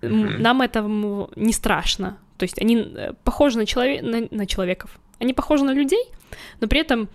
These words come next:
Speaker 1: наш мозг прекрасно понимает, что это не люди.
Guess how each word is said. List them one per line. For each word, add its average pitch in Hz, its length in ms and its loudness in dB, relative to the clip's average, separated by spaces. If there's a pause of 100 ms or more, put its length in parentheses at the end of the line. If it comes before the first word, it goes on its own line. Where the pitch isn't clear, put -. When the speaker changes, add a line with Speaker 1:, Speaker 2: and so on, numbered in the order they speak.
(120)
Speaker 1:
наш 214 200 0
мозг 339 320 2 (220)
прекрасно 202 460 0
понимает, 202 280 -2
что 214 120 -8
это 196 100 -6
не 202 140 -2
люди. 175 260 -8